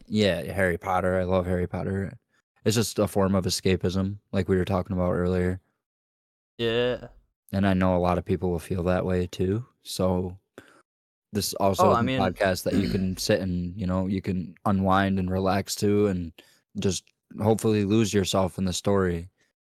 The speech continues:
Speaker 1: and what we're talking about. Hopefully we get some sound effects going and we can get some cool stuff going on for the podcast, but we just wanna,
Speaker 2: Yeah, it's
Speaker 1: you know,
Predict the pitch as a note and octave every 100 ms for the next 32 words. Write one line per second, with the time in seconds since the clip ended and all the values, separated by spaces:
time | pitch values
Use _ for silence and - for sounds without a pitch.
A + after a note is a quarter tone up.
0 | _ F#2+ F2 E2+ E2 G2 F2+ G2 F#2+ F#2
1 | F2 F#2+ F2+ F2+ F2+ F#2+ F#2 G#2 G2 F#2+
2 | F2+ F#2+ F2 G2+ F#2+ F#2 - F2+ - -
3 | F#2+ F#2+ F#2 F#2 E2+ E2 - - - _
4 | _ - F#2+ F#2+ F#2 - F#2 - F#2 -
5 | F#2 E2+ F#2 E2+ E2+ E2 D#2+ F#2 F2+ F2+
6 | G2+ G2 G#2 A2 A2+ - F2+ F2+ - -
7 | _ _ _ _ _ _ _ _ G2 G2+
8 | F#2+ G2 F2+ F2+ C3 B2 _ - F#2+ F#2
9 | F#2+